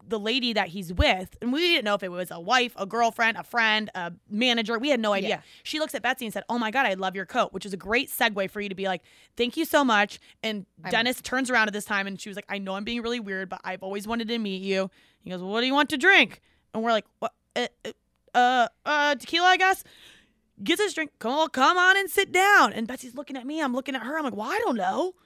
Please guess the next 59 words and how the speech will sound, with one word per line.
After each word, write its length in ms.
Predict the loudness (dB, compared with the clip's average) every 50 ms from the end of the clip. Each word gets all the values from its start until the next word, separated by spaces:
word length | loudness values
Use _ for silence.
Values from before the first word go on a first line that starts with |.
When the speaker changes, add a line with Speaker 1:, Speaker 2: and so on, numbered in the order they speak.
| _ _ _ _ _ -4
Speaker 1:
We 80 | -2 0
have 100 | 0 0
this 80 | -2 -6
whole 360 | -2 2 4 6 8 8 6
room 300 | 6 2 2 2 0 -2
to 100 | -2 -2
ourselves, 580 | -2 -2 -2 -2 0 2 4 4 4 2 0 -6 -18 -20 -20 _ -14
m-, 140 | -12 -12 -8 -2
us 300 | 4 6 6 6 4 2
and 120 | -2 -2 2
Dennis 300 | 2 2 2 2 -2 -2
Rodman 540 | 0 2 4 4 4 2 0 -2 -2 -4 -6 -6
and 100 | -6 -6
his 100 | -6 -6
camera 320 | -4 -2 -2 -2 0 0 0
guy 260 | 2 2 4 4 2
and 360 | 0 -2 -4 -4 -4 -6 -10 -12 _ _ -10
a 120 | -10 -10
Speaker 2:
So 60 | -8
Speaker 1:
few 140 | -6 -4 -4
of 60 | -2
his 80 | -2 -2
Speaker 2:
he's, 60 | -2
Speaker 1:
friends." 280 | -2 0 0 0 -2 -4
Speaker 2:
so 300 | -6 -6 -6 -8 -10 -12 -12
we 160 | -12 -12 -12
found 340 | -8 -6 -6 -6 -4 -4 -4
out 420 | -4 -4 -4 -4 -6 -8 -10 -12
that 280 | -12 -12 -12 -12 -12 -10
Dennis 480 | -8 -8 -8 -8 -10 -12 -12 -12 -12
was 200 | -12 -12 -14 -14
filming 420 | -14 -12 -10 -10 -10 -10 -12 -12 -14
a 40 | -14
documentary 920 | -10 -8 -6 -6 -6 -8 -10 -16 -14 -12 -12 -12 -12 -12 -14 -16 -16 -18 -18
at 80 | -18
this 180 | -18 -20 -20 -20
time. 280 | -20 -20 -20 -20 -20 -14
So 80 | -10 -6
Speaker 1:
Yes. 260 | -6 -4 -4 -6 -8 -12 _ _ _ _
Speaker 2:
we 160 | -8 -6 -6 -6
should 180 | -6 -6 -4
probably 320 | 0 0 0 0 -2 -6 -8
check 240 | -8 -8 -8 -8
out 120 | -8 -8 -8
that 120 | -10 -10
documentary. 640 | -8 -8 -8 -8 -10 -12 -14 -14 -14 -14 -12 -6 -4
Speaker 1:
We're 100 | -2 -2
Speaker 2:
I'm 80 | 0
Speaker 1:
probably 220 | 0 0 2 2 2
Speaker 2:
sure 80 | 2
Speaker 1:
on 60 | 0
Speaker 2:
we're, 40 | 0
Speaker 1:
it. 40 | -2
Speaker 2:
like, 140 | -4 -4 -6
in 120 | -10 -12
the 60 | -10
background 640 | -10 -10 -10 -10 -10 _ -18 -20 -20 -20 -20 -20 -20
somewhere. 460 | -18 -16 -16 -16 -16 -16 -18 -16 -10 -4
Speaker 1:
Yep. 200 | 0 0 0 0